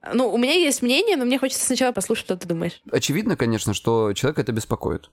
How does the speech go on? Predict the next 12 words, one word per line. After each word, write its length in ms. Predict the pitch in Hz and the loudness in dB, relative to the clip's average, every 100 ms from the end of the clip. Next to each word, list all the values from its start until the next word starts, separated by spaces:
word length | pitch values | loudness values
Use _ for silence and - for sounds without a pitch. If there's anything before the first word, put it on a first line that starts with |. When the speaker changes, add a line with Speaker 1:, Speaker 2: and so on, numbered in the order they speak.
| - | -12
Speaker 2:
Наверное, 960 | - - 90 101 104 101 127 123 110 | -8 -4 -2 0 0 0 0 0 0
это 240 | 104 101 104 | -2 -4 -2
не 400 | 104 104 104 - _ _ - - | 0 0 -2 -4 _ _ -18 -2
та 180 | 117 95 | 0 2
вещь, 280 | 104 143 | 0 -2
о 20 | - | -4
которой 300 | - 110 104 | -2 0 0
стоит 260 | - 98 | -2 -2
спрашивать 480 | - 104 95 - 95 | 0 0 0 -2 -2
девушку, 480 | 92 92 - 156 180 _ _ _ - | 0 -2 -2 -4 -4 _ _ _ -4
вообще 240 | 101 - | -2 -2
кого-нибудь, 600 | - 98 95 87 120 | -2 0 0 -2 -6